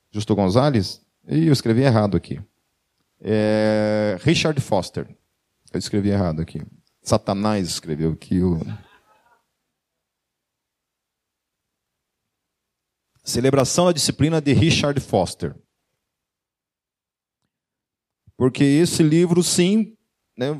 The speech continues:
quando a gente trabalhou nos cultos, a gente trabalhou de modo resumido. Então, pra você ter uma ideia da, da, da, da grande riqueza que é esse livro,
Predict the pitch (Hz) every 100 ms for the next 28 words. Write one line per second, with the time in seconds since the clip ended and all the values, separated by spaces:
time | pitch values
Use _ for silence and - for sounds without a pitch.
0 | 113 _ _ _ - 156 151 170 208 185
1 | 170 160 160 139 - 180 202 160 175 160
2 | 151 165 170 170 175 180 170 190 143 113
3 | 104 104 135 135 135 _ _ _ _ _
4 | _ _ _ _ _ _ _ - - 127
5 | 113 107 127 139 - _ _ _ - 113
6 | 110 110 107 76 110 104 98 95 92 85
7 | 101 107 131 139 127 113 95 - _ _
8 | - 117 - 139 135 135 - 117 113 120
9 | - 113 113 123